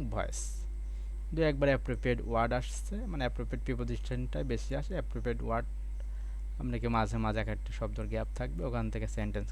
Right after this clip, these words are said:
কারেকশন ইত্যাদি থেকে, আহ, আসে। তো আপনাকে এই চারটা আইটেম স্বচ্ছ ধারণা নিয়ে এবং বই যেগুলো আছে সেগুলো প্র্যাকটিস করবেন, এবং যেগুলো দরকার পরবর্তীতে আপনি আরও সাজেশন পেতে থাকবেন এই চ্যানেলে। এরপরে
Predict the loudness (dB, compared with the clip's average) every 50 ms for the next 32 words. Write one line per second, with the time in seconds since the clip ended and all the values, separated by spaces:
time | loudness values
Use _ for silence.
0 | -2 -2 -2 -2 -2 -2 -4 -4 -2 -2 -2 -2 -2 -2 -2 -4 -2 -2 -2 -2
1 | -2 -2 -2 -2 -4 -4 -4 -2 -2 -2 -2 -2 -2 -2 -2 -2 -2 -2 -2 -4
2 | -4 -2 -2 -2 -2 -2 -2 -2 -2 -4 -4 -4 -4 -4 -2 -2 -2 -2 -2 -2
3 | -4 -4 -4 -4 -4 -4 -4 -4 -4 -2 0 -2 0 0 -2 -2 -2 0 0 0
4 | 0 2 2 2 2 2 0 0 2 2 2 2 0 -2 -2 -2 -2 -2 -2 -2
5 | -2 -2 -2 0 2 2 2 2 2 2 2 2 2 2 0 0 2 2 2 2
6 | 2 2 2 2 4 2 2 2 0 0 0 0 0 0 0 0 -2 -2 -2 -4
7 | -2 -2 -2 -2 -2 -2 -2 -2 -2 -2 -2 -2 -2 -2 -2 -2 -2 -2 -2 -2
8 | -2 -2 -2 -2 -4 -4 -4 -4 -2 -2 -2 -2 0 2 4 4 4 4 4 2
9 | 4 4 4 4 4 4 4 2 2 0 0 0 2 2 2 2 2 2 0 0
10 | 0 0 2 4 4 4 4 2 2 2 2 2 2 2 2 2 2 2 0 0
11 | 0 0 -2 -2 -2 -4 -2 -2 0 0 0 0 -2 -2 -2 -2 -2 -2 -2 -2
12 | -2 -2 -2 -2 -2 -2 -2 -2 -2 -4 -4 -4 -4 -4 -4 -2 -2 -2 -2 -2
13 | -2 -2 -2 -2 -2 -2 -2 0 0 2 2 2 2